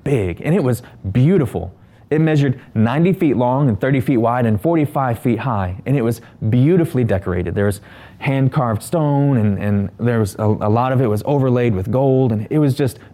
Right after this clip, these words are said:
beautiful. King Solomon reigned, or it took them seven years to build that temple under Solomon's leadership. But see, King Solomon reigned during Israel's most prolific era.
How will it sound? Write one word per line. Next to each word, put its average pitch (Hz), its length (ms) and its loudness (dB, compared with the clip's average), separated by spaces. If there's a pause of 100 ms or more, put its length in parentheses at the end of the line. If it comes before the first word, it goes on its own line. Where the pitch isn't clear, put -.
(120)
beautiful. 110 540 0 (500)
King 214 200 2
Solomon 175 560 2 (160)
reigned, 143 400 0
or 135 220 0
it 131 200 0
took 180 180 0
them 147 140 0
seven 160 400 0
years 131 240 0
to 123 120 -2
build 120 360 0
that 117 180 0
temple 110 300 0
under 104 320 2
Solomon's 104 440 -2
leadership. 98 380 -2 (600)
But 147 80 0
see, - 120 2
King 202 220 2
Solomon 180 460 2
reigned 135 480 0
during 131 220 0
Israel's 156 540 0
most 147 520 -2
prolific 127 480 0
era. 101 320 -4